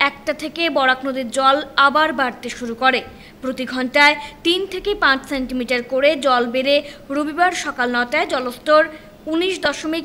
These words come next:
ছয় এক মিটারে পৌঁছে। বিকাল তিনটায় বেড়ে উনিশ দশমিক সাত তিন মিটার হয়। রাত আটটায় শিলচর অন্নপূর্ণা ঘাটে বরাক নদীর জলস্তর ছিল উনিশ দশমিক আট দুই মিটার। রাত সাতটা থেকে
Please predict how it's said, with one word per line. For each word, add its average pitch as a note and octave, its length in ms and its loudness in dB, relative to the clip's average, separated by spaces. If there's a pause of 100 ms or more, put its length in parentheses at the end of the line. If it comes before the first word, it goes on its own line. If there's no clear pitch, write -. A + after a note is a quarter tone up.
ছয় D#4 320 0
এক C#4 220 -2
মিটারে C4 340 -2
পৌঁছে। B3 460 -4 (640)
বিকাল D#4+ 320 2
তিনটায় G4 540 0 (280)
বেড়ে D4+ 500 0 (320)
উনিশ F4 400 -2
দশমিক D#4 460 -4
সাত C4+ 220 -2 (100)
তিন D4+ 180 -2
মিটার A#3+ 300 -2
হয়। B3 280 0 (280)
রাত C4+ 260 6
আটটায় D4 420 2
শিলচর C#4+ 380 -2
অন্নপূর্ণা C4 640 -2
ঘাটে B3+ 400 -2
বরাক B3+ 380 2
নদীর C4+ 220 -6
জলস্তর A#3 520 -4
ছিল D4 300 4 (300)
উনিশ D#4+ 320 -2
দশমিক C#4+ 520 -4 (220)
আট D4 420 2
দুই B3+ 240 -4 (220)
মিটার। A#3+ 360 2 (540)
রাত C4 320 4
সাতটা B3 400 -8
থেকে C#4+ 400 0